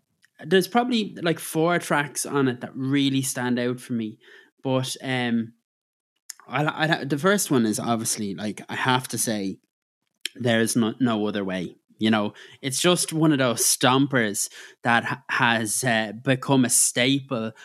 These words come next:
of memory when you look back at that, that time and you try and kind of identify songs that, that kind of represent that kind of, as you say, Manchester slash Britpop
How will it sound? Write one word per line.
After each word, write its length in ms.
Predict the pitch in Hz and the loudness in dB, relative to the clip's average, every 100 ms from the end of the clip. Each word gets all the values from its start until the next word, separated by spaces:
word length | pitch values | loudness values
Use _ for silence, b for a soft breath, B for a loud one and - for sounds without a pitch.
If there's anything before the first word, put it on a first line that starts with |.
| B B _ 117 | B B _ 0
of 800 | 113 110 107 107 107 104 107 - | 2 2 0 -2 -6 -10 -14 -8
memory 800 | 120 117 120 127 135 123 110 104 | -2 0 2 2 2 2 0 -2
when 240 | 101 117 | -4 -4
you 120 | 110 113 | -2 -2
look 440 | 110 120 131 131 | 0 0 -2 -2
back 220 | 117 - | -6 -4
at 100 | 117 | -4
that, 240 | 117 117 - _ 135 | -2 -2 -6 _ -6
that 320 | 123 113 - | -6 -6 -10
time 600 | - 135 131 123 113 107 | -4 0 2 4 2 0
and 180 | 110 110 | -2 -2
you 120 | 113 | -2
try 280 | 113 131 120 | -4 -6 -2
and 420 | 117 110 113 117 | -4 -4 -8 -8
kind 200 | 117 110 | -6 -8
of 80 | 104 | -6
identify 760 | 110 - 127 139 135 131 120 | -8 -2 0 0 -2 0 0
songs 640 | 117 131 120 120 120 120 - B B B - | 0 -2 -2 -2 -4 -6 -10 B B B -4
that, 300 | 131 117 117 - b b _ | 0 0 -4 -14 b b _
that 160 | 123 123 | -10 -6
kind 200 | 135 123 | -2 -2
of 140 | 107 | 0
represent 800 | 117 131 131 123 113 120 120 120 - | 2 0 0 -2 0 2 2 0 -4
that 220 | 117 - | -6 -6
kind 280 | 123 117 110 | -4 -2 -2
of, 240 | 104 107 | -4 -8
as 100 | 120 | -6
you 100 | 127 | -2
say, 280 | 127 123 113 | 0 0 0
Manchester 1160 | 110 127 131 123 123 - 127 120 - 131 110 110 | 2 4 4 2 0 0 0 0 -4 -2 -2 -2
slash 460 | - 117 113 - - | -4 -4 -4 -6 -4
Britpop 680 | 123 123 131 - 123 110 | -2 0 -2 -4 -4 -4